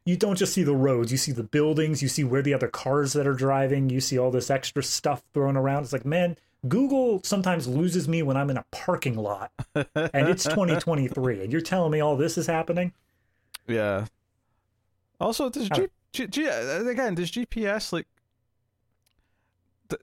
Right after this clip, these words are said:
Speaker 2: it doesn't see height, right?
Speaker 1: No, no. It is, it is a satel-, it is a collection of satellites that use three of them to pinpoint your location.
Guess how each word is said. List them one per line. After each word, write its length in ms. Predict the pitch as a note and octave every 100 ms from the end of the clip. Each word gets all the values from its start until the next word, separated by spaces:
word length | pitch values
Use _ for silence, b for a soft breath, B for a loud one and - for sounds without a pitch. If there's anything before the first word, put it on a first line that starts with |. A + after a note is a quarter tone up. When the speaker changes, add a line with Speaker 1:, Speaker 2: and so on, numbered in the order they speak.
| G2
Speaker 2:
it 60 | F3
doesn't 240 | C4 B3+
see 280 | - F#3+ F#3+
height, 340 | D#3 D3+ F#2 _ _ _ _ -
right? 320 | B2+ A3 -
Speaker 1:
No, 200 | A#3 F#3 _ _ _ _
no. 200 | F3+ D3 - -
It 120 | C#3+
is, 200 | C3+ C3
it 140 | E3 D3
is 180 | C#3 C3
a 120 | A#2+
satel-, 480 | - - D#3+ F#3 E3+
it 120 | C3+
is 100 | C3
a 40 |
collection 440 | - B2 F3 - G3+
of 60 |
satellites 640 | - G3 E3+ C3 B2 C3 -
that 180 | A2+ - _ _ _ _
use 300 | C3 E3 - -
three 240 | E3 F3
of 80 | D3
them 260 | B2 A#2+ C3
to 100 | B2+
pinpoint 600 | - C#3 D3 - C3+ C3+
your 340 | B2+ C3 C3 - _ _ -
location. 480 | B2+ B2 A#2+ G2+